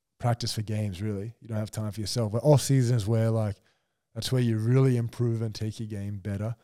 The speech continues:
and to a different level than you were the season before. 'Cause every year you have to build something. I think off season is where you lift really hard,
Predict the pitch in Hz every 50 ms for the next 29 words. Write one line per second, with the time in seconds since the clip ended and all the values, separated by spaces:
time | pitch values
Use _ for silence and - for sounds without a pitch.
0 | _ _ _ _ - 113 113 - 135 131 120 110 107 104 101 95 101 117 117 -
1 | 127 110 101 107 107 104 117 120 110 110 107 107 104 104 107 104 101 98 - 110
2 | 107 104 101 - 151 135 107 131 160 170 143 139 135 147 156 143 131 120 117 -
3 | 117 104 123 123 110 - - 117 107 - - 101 104 _ _ _ _ _ _ _
4 | _ _ _ _ - 107 104 107 107 104 117 104 - - 120 113 101 110 107 95
5 | 98 107 110 107 104 101 101 110 120 131 131 - - 123 123 123 120 110 98 104
6 | 107 107 107 107 104